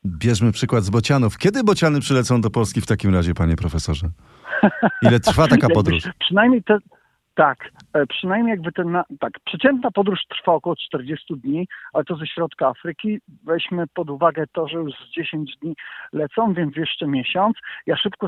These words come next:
Speaker 2: sprawdziłem nasze dane historyczne. Szczyt przelotu nad Bosforem to był dopiero piąty, szósty kwietnia, czyli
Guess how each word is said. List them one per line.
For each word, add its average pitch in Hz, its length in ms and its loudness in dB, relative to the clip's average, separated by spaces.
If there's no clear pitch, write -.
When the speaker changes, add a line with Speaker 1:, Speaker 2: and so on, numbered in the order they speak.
Speaker 2:
sprawdziłem 165 440 -2
nasze 151 220 -6
dane 165 240 2
historyczne. 151 720 -6
Szczyt - 380 0
przelotu 175 440 -2
nad 156 140 0
Bosforem 147 760 0
to 151 100 -2
był 151 160 -2
dopiero 175 520 -2
piąty, 170 440 -2
szósty - 400 -8
kwietnia, 196 540 -2
czyli 131 280 -4